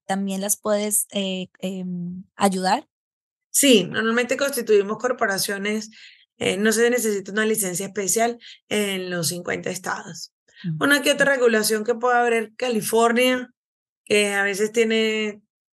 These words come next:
Speaker 2: todo diferente a todos los otros cuarenta y nueve estados, pero normalmente ayudamos en todos los estados del, del, todos los estados.
Speaker 1: Ay, qué lindo.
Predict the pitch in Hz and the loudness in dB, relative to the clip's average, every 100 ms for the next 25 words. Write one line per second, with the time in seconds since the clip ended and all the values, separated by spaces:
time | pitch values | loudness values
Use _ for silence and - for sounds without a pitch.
0 | _ - 233 226 240 226 196 196 196 220 | _ 4 6 6 4 0 -2 -4 -4 -2
1 | 220 220 233 220 220 214 220 226 - - | -2 2 4 4 2 0 -2 -6 -14 -10
2 | 202 202 202 214 208 - - - - 214 | -6 -6 -4 -4 -4 -10 -20 -20 -6 2
3 | 220 226 233 220 208 208 214 226 226 226 | 2 4 2 2 2 0 0 4 4 4
4 | 247 240 - _ _ 208 226 220 214 220 | 0 -6 -18 _ _ 2 4 2 0 0
5 | 233 247 233 185 180 190 190 - _ _ | 2 4 4 2 -2 -8 -12 -16 _ _
6 | _ _ 214 214 202 196 208 190 170 185 | _ _ 0 2 0 0 -2 -4 -6 -6
7 | 175 180 180 202 180 180 170 165 160 170 | -6 -6 -8 -4 0 2 2 0 -4 -10
8 | 170 190 208 214 - 165 165 - _ _ | -2 2 4 2 0 -8 -10 -16 _ _
9 | _ _ _ _ _ _ _ - 214 220 | _ _ _ _ _ _ _ -16 -14 -12
10 | 226 - 240 240 240 247 254 247 240 233 | -16 -12 -10 -6 -4 -2 -2 -2 2 4
11 | 233 226 | 4 0